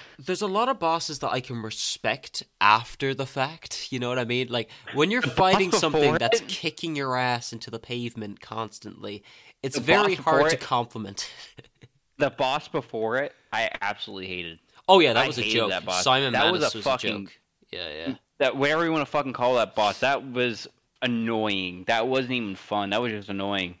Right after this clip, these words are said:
Speaker 1: I just find it funny that they squeezed in one of the worst bosses in the game in between two of the best <laughs> bosses in the game. <laughs>
Speaker 2: I was like,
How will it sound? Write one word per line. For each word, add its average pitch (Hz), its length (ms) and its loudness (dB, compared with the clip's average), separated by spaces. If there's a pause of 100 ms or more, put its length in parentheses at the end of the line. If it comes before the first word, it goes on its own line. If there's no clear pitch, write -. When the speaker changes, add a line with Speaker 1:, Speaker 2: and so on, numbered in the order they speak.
Speaker 1:
I 147 100 4
just 269 220 -4
find 185 280 -2
it 160 120 -6
funny 127 380 -2
that 110 180 -6
they 131 120 0
squeezed 160 760 -6
in 120 260 -2 (140)
one 120 120 -4
of 120 120 -4
the 120 80 -4
worst 120 420 -8
bosses 135 460 -6
in 113 240 -10
the 113 60 -10
game 92 420 -10 (580)
in 135 160 -4
between 139 460 2
two 143 280 -2
of 135 140 -6
the 135 100 0
best 127 500 -4
<laughs> - 20 -20
bosses 190 640 -4
in 135 140 -10
the 120 100 -6
game. - 320 -12 (100)
<laughs> - 380 -2 (400)
Speaker 2:
I 131 100 4
was 143 120 0
like, 147 140 0